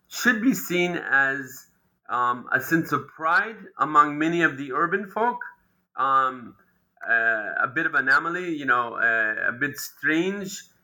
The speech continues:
in the sense that who are these people going out to farm? But, but this was the moment that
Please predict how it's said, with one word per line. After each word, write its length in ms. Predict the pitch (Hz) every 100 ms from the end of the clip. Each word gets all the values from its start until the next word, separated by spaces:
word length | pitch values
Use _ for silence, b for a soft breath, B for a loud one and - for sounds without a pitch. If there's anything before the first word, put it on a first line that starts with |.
| _
in 120 | - 147
the 100 | 143
sense 760 | - 160 180 190 - - - _ _ _ 120
that 240 | 131 127
who 240 | 131 156
are 120 | 165 151
these 180 | 143
people 320 | - 156 143 143
going 300 | 123 131 131
out 220 | 127 127
to 100 | 117 -
farm? 420 | 131 156 196 190 b b b b b
But, 240 | 151 160 - _
but 220 | 160 -
this 200 | 214 220
was 140 | 233
the 80 | 202
moment 480 | 170 143 143 147 143
that 260 | 135 123 120